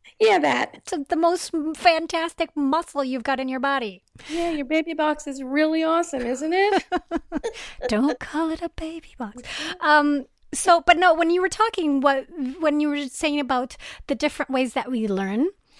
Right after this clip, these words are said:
Speaker 1: Mm-hmm.
Speaker 2: um, that really spoke to me in the sense that I could see how a trigger,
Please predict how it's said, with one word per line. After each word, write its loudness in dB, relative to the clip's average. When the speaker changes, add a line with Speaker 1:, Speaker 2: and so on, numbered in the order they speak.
Speaker 1:
Mm-hmm. -14
Speaker 2:
um, 2
that 2
really 2
spoke -2
to -8
me 0
in 2
the 2
sense -2
that 0
I 0
could -6
see 0
how 0
a 0
trigger, -2